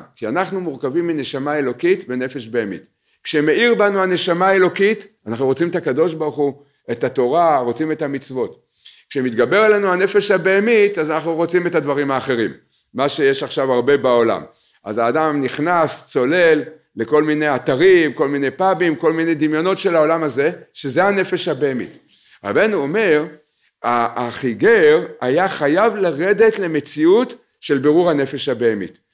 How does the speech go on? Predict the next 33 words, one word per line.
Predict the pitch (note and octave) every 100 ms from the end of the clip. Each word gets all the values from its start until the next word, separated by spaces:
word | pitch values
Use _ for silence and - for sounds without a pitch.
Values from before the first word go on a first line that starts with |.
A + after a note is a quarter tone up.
| _ -
עכשיו | - G3 G#3+
שהתקופה | - C#3+ - B2+ F#3+
הזאת | G3 F#3 G3+
שהוא | F3+ F#3
אוכל | G3+ G3
עשבים, | F#3 - D#3+ G3+ E3+ E3 _ _ - - -
אז | -
כל | - G#3 G#3+
מה | F#3+
ש-, | G3 D#3+
כל | G3 A3
המציאות | G#3 F#3+ - F#3 G#3
שלו | G#3 F3 D#3+
עכשיו | - G#3+ G3+ D#3 D3+
זה | C3+ D#3 F#3+ - _ _ -
שהנפש | D3+ C3 E3 G#3 A3 -
הבהמית | F3 D#3+ D3+ E3+ G#3 F#3 F3+ -
היא | F#3+ A3
בתוקף | F#3 G3 G#3 G#3 E3+
אצלו. | D3+ - G2 D#2 _ _ -
מה, | A2+
הכוח | A#2 - G#3 A3 E3
עכשיו | D3+ - G#3 F3 - - - _
זה | - D3
רק | G#3 A3
הנפש | G3+ G#3+ G#3
הבהמית. | G3+ G3 G3+ F3
כל | - G#3
מה | A#3
שהוא | A3 A3+
רוצה | G#3 A3
זה | F#3
רק, | F#3+